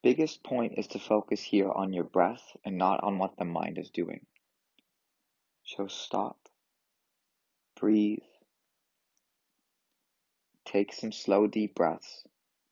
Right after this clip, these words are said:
and then just notice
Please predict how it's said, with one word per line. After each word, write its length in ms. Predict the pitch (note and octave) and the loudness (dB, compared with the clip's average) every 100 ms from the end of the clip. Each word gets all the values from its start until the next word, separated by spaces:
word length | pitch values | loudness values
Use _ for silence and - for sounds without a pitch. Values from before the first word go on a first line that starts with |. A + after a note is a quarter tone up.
| _ _ _ _ _ _ _ _ _ _ _ _ _ _ _ - | _ _ _ _ _ _ _ _ _ _ _ _ _ _ _ -10
and 180 | G#2 G#2 | -4 -4
then 120 | A2 | -2
just 260 | B2 - | -6 -6
notice 680 | A2+ A2 A2+ G#2 - - - | 0 4 6 4 0 -10 -14